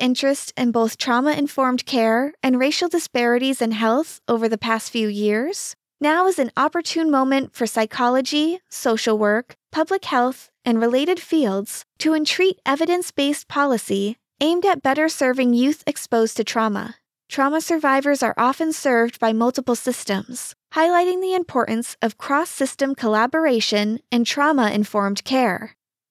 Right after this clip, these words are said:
Policy efforts that create incentives and infrastructure to aid in the expansion of trauma-informed approaches across systems of care, access to evidence-based services and programs,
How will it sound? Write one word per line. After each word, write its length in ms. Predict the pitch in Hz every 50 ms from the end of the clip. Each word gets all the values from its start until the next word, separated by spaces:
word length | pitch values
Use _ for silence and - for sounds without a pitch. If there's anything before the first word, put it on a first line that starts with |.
| _ _
Policy 460 | - 277 262 311 349 349 - - 349 - -
efforts 420 | 262 269 - - 277 285 - -
that 160 | - 247 -
create 360 | - - 269 254 262 285 320 -
incentives 800 | - 359 349 - - 254 226 233 - 269 277 285 285 294 - - -
and 120 | 247 233 -
infrastructure 800 | 247 269 285 - 330 320 - - - 285 277 - - - 302 294
to 160 | - - -
aid 220 | - 233 240 247 262
in 140 | 262 240
the 100 | 233 226
expansion 640 | 214 214 - - - - 233 233 240 - - 285 277 277
of 200 | - 214 208 -
trauma-informed 800 | - - 226 233 254 269 - 269 277 - - - 247 240 240 233
approaches 760 | 220 - - 233 208 214 - - 262 269 294 311 - - - -
across 340 | 262 254 - - 269 277 285
systems 520 | - - 302 - - - 311 311 302 -
of 120 | 247 - -
care, 460 | - - 220 208 208 208 240 294 320 - _ _ _ _
access 440 | 254 269 285 - - 339 330 - -
to 140 | - 311 285
evidence-based 720 | - 247 247 277 277 302 302 - - - 269 254 262 254 -
services 600 | - 240 220 214 240 240 - 269 254 262 269 -
and 180 | - - 226 220
programs, 840 | - - 302 330 294 - 214 202 202 202 202 226 240 - - -